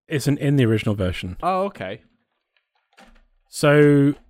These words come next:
Speaker 1: I don't know if I should mention it or not.
Speaker 2: Just go for it.
Speaker 1: But I'll say, I'll put it this way. Um, I was running through it, and the narrator started complaining about, like, "Maybe you don't like this game. What's wrong with this order? Maybe I'll show you a different game then."
Speaker 2: <laughs>
Speaker 1: And then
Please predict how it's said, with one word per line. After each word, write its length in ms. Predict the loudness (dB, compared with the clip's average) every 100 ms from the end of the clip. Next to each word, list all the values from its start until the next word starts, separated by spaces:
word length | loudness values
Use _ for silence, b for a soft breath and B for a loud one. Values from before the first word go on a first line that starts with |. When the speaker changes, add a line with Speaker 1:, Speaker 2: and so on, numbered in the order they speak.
| _
Speaker 1:
I 1120 | -20 -20 _ -20 -20 _ _ _ _ _ -16 -12
don't 60 | -8
know 80 | -8
if 140 | -8
I 60 | -14
should 200 | -16 -12
mention 300 | -12 -10 -14
it 60 |
or 100 | -14
not. 240 | -14 -14 -16 -20
Speaker 2:
Just 160 | -10
go 160 | -6 -6
for 160 | -8
it. 140 | -12 -8
Speaker 1:
But 120 | 0 2
I'll 200 | 4 2
say, 200 | 2 2
I'll 80 | 2
put 160 | 2 2
it 60 | 2
this 180 | 0 2
way. 220 | 2 2
Um, 460 | 0 0 0 -2 _ _ _ _ _ _ -2
I 160 | 2
was 160 | 2 4
running 320 | 2 4 2
through 300 | 0 2 4
it, 440 | 4 0 -12 -20 _ _ _ _ _ -4
and 400 | 0 2 0 0
the 160 | 0
narrator 400 | 2 2 2 0
started 400 | -6 -4 -4 -4
complaining 480 | -6 -4 0 0 0
about, 240 | 0 -2 -2
like, 120 | 0
"Maybe 240 | 0 0
you 60 | 2
don't 160 | 2 2
like 200 | 0 0
this 160 | -10
game. 300 | -6 -6 -4
What's 200 | -4 -4
wrong 140 | -2 0
with 100 | -2
this 160 | -2
order? 160 | 0 0
Maybe 200 | 2 2
I'll 80 | 0
show 160 | 2 0
you 160 | 2
a 60 | 2
different 340 | 0 -4 -6
game 200 | -2 -2 -2
then." 220 | -6 -8
Speaker 2:
<laughs> 60 | -4
Speaker 1:
And 440 | -4 -4 -4 0 2
then 240 | 2